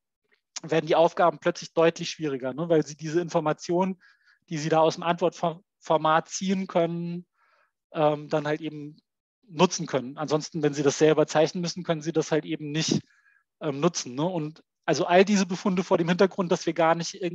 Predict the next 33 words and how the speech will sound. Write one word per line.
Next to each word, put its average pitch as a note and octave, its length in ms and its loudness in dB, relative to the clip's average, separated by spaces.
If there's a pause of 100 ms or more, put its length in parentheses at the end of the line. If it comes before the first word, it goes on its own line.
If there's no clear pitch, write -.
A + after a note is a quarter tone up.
(140)
gar E3+ 160 4
keine E3+ 340 -2 (380)
konkreten F3 460 0
Vorstellungen F3 760 2
haben, E3 440 -2 (420)
wie E3 160 -4
wir F3+ 100 6
die E3+ 100 4
Distraktoren E3 680 2
halt D#3+ 140 4
eben D3+ 200 -8
gestalten. C#3 640 0
Ja, D3 220 -4
also, C#3 560 -2
ähm, C#3 500 0 (760)
äh, D#3 260 -4
da, C#3+ 600 4
ähm, C#3+ 580 -4
ist - 180 -4
halt D#3 140 4
auf D#3+ 100 2
jeden E3 220 2
Fall D#3+ 320 4
so D3+ 100 -4
eine D3 120 -4
Forschungslücke, D3+ 720 -2
die C#3 220 -6
halt C#3+ 220 -2
heute D#3 280 2
immer D3+ 140 -2
noch C#3 100 -2
nicht C3+ 140 -8
befriedigend B2+ 540 -12